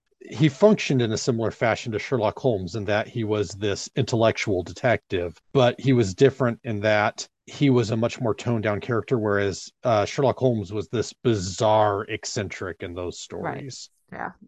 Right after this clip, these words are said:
Speaker 1: Yeah.
Speaker 2: And that's not here too. I, he didn't mention his little gray cells in this book, which is interesting 'cause that's definitely a Poirot thing, but it's just not in this book. <laughs> But
Speaker 1: Mm-hmm. So should we talk about the book?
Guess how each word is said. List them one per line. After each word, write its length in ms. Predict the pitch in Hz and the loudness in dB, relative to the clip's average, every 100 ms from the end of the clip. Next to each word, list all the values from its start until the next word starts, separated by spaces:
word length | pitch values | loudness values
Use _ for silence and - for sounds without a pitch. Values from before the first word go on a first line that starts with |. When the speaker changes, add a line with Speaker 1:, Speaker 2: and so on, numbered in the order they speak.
| - | -6
Speaker 1:
Yeah. 220 | 101 95 | -4 -4
Speaker 2:
And 140 | 175 | -6
that's 220 | 165 - - | -6 -8 -12
not 180 | - 165 | -14 -14
here 200 | 190 - | -18 -16
too. 220 | - - | -14 -8
I, 160 | - 214 | -4 -4
he 180 | - 254 | -2 -2
didn't 260 | 247 269 220 | -2 -2 -2
mention 320 | 208 240 208 | -2 -4 -4
his 160 | 190 175 | -4 -4
little 140 | 202 | -6
gray 240 | 180 185 | -4 -4
cells 540 | 180 - 185 156 143 - | -4 0 0 0 -2 -8
in 120 | - 170 | -10 -8
this 180 | 160 | -8
book, 320 | - 135 - - | -8 -8 -8 -12
which 160 | 175 | -12
is 140 | 170 180 | -10 -10
interesting 340 | 165 160 165 | -10 -10 -10
'cause 100 | 160 | -8
that's 180 | 180 - | -8 -4
definitely 420 | 180 - 139 175 | -4 -4 -4 -2
a 60 | 165 | -2
Poirot 480 | - 175 165 156 | -2 -2 -2 -4
thing, 200 | - 165 147 | -4 -6 -6
but 100 | 123 | -10
it's 120 | - | -10
just 180 | 131 - | -10 -4
not 220 | 160 - _ _ _ _ _ | -2 -2 _ _ _ _ _
in 140 | 170 165 | -10 -8
this 120 | 131 | -10
book. 340 | - - - | -10 -12 -10
<laughs> 100 | 196 - _ _ _ | -14 -14 _ _ _
But 160 | - - | -8 -8
Speaker 1:
Mm-hmm. 240 | 90 98 92 _ _ _ | -8 -12 -14 _ _ _
So 160 | - 147 | 2 4
should 180 | 143 160 | 6 4
we 80 | |
talk 260 | 139 175 - | 4 2 2
about 240 | 165 123 | 2 2
the 60 | - | 0
book? 380 | 135 123 - | 2 2 0